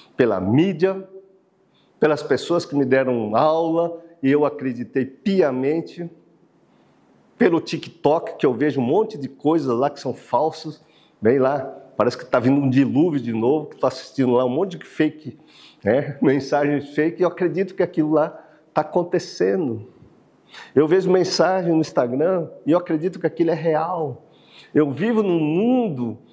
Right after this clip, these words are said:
terreno de caos, e assim como estou nesse caos, é porque eu busco esse caos.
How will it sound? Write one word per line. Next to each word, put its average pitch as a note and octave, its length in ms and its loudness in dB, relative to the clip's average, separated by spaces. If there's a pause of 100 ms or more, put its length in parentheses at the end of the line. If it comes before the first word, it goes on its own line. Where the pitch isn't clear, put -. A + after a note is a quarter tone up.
(260)
terreno D#3+ 680 2
de C#3 140 -14
caos, E3+ 1040 -6 (340)
e - 120 4
assim B3 440 -2
como A3 360 2
estou F3 440 -6
nesse D3 460 -4
caos, D#3+ 600 -2 (240)
é C3+ 80 0
porque C#3 400 -10
eu G3+ 400 4
busco D#3 580 -2
esse C#3 260 -4
caos. B2+ 720 -2